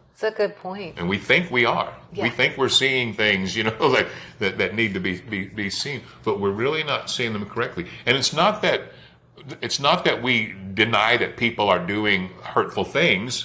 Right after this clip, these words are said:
Speaker 2: because people are doing hurtful things all over the place. I've done hurtful things to people. I didn't set out to be a hurtful person, but in my ignorance and in my weakness, I did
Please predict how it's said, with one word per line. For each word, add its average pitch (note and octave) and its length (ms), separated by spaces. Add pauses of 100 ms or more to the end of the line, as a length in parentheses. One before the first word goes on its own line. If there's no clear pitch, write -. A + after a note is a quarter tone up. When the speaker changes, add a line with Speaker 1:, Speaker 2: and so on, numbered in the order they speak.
(140)
Speaker 2:
because G#2 280
people A#2+ 360
are A#2 160
doing A#2 220
hurtful C3+ 300
things C3 320
all C#3+ 260
over D#3+ 80
the A#2+ 60
place. G#2 180
I've D#3+ 160
done F2 180
hurtful E2+ 360
things - 460 (340)
to F#3 80
people. E2+ 440 (280)
I G#2+ 100
didn't C3+ 240
set C3+ 320
out C3+ 320
to G#2+ 80
be G#2 260
a F#2 100
hurtful G2+ 480
person, A#2+ 560 (340)
but G#2 200
in B2+ 140
my G#2+ 240
ignorance A#2+ 540
and G#2+ 80
in G#2+ 100
my F#2+ 160
weakness, G#2 580
I G#2 140
did G2+ 480